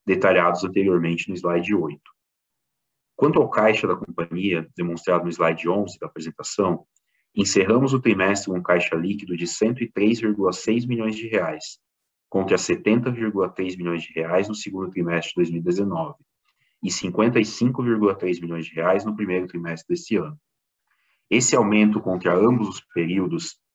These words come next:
se dá pela diminuição do endividamento,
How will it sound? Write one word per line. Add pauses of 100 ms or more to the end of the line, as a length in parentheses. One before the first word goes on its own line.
se
dá
pela
diminuição
do
endividamento,